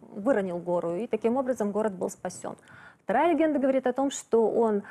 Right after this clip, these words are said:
обходил окрестности города и увидел, что одна хозяйка забры-, забыла собрать яйца, кладку яиц, и решил поживиться. Так увлекся, что не заметил, что наступило утро,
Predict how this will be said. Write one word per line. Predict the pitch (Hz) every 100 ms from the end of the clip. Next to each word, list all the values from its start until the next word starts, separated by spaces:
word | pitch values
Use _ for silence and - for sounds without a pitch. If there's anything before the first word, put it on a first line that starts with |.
| - -
обходил | 196 - 226 226
окрестности | 214 202 202 208 - 285
города | 330 392 381 320 330 320 285
и | - 240
увидел, | 247 240 - 285
что | - 226
одна | 214 220
хозяйка | 226 254 330 320
забры-, | 226 208 254 302 -
забыла | 208 220 277 311 269 240 226 220 214
собрать | 220 233 226
яйца, | 226 185 - - -
кладку | 196 -
яиц, | 214 196 - - - - _
и | - 320
решил | 254 - 262
поживиться. | - 214 196 - - 165 170 -
Так | 277 277
увлекся, | 247 285 349 - 247
что | - 233
не | 226
заметил, | 226 247 294 254
что | - 214
наступило | 202 - 208 220 208
утро, | 294 392 - 339